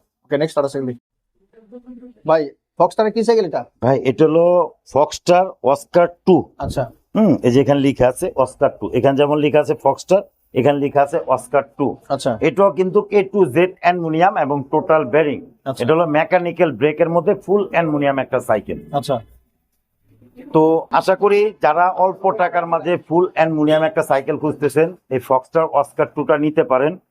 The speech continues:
Speaker 2: এটা কিন্তু অ্যান্টি ডাস্ট ফ্রি হুইল, পিছনে আট, সামনে তিন।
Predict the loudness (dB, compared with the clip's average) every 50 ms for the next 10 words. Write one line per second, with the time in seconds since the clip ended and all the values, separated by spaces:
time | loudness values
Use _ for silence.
0 | _ _ _ _ _ -2 0 0 0 -2 -2 -2 -2 -2 -2 2 2 0 0 0
1 | -2 0 0 0 0 0 -2 -2 -2 0 -2 -4 -6 -4 -2 -2 0 0 0 0
2 | 0 0 0 0 0 0 -2 -2 -2 -2 0 0 -4 -4 0 0 0 0 0